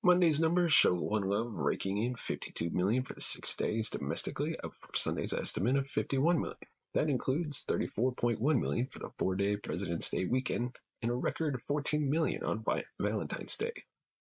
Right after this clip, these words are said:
The movie's weekend debut was on par with the starts of such musical biopics as Rocket Man or Elvis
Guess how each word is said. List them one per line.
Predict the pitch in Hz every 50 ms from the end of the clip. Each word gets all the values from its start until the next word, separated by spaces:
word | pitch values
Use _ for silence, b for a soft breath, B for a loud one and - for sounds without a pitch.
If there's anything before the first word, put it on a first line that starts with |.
| _ _ _ _ _ _ _ _ _ _ _ _ _ _ _ _ _ _ _ _ _ _ _ _ _ b b b b b b _ _ _ _ _ _ _ _ -
The | 160
movie's | 180 190 175 165 127 117 117
weekend | 131 131 131 131 123 120 117
debut | 120 120 123 123 131 135 156
was | 160 - -
on | 82 80 71
par | - - 90 87 110
with | 123 123
the | - -
starts | - - - 104 127 131 -
of | 98 -
such | - 135 139 - - -
musical | 85 92 107 117 - - 107
biopics | 95 - - 92 101 101 107 104 - - 127 123 - - -
as | - - - - -
Rocket | 80 82 - - - -
Man | 98 95 104 98 107 107
or | 107 82
Elvis | 117 131 - - 98 - - - -